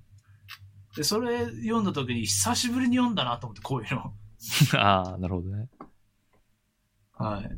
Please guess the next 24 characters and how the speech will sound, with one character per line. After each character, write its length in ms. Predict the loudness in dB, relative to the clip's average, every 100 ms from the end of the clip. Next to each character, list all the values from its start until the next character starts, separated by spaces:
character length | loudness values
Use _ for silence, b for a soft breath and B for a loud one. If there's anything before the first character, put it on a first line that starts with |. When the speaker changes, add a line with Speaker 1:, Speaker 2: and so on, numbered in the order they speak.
| -6 -6 -4
Speaker 1:
し-、 200 | -4 -6 -6 -2
出 120 | 0
て 80 | 0
く 100 | 0
る 40 |
の 100 | -2
日 320 | 0 0 -2 -2
経 220 | 0 0
で 80 | 2
読 80 |
む 80 | 2
の 100 | 2
か 180 | 0 -2
と 100 | -2
か 100 | -2
は 80 | -2
思 140 | -4
い 40 | -4
ま 60 |
し 80 | -4
た 60 | -4
け 80 |
ど。 80 | -4
Speaker 2:
<laughs> 80 | 6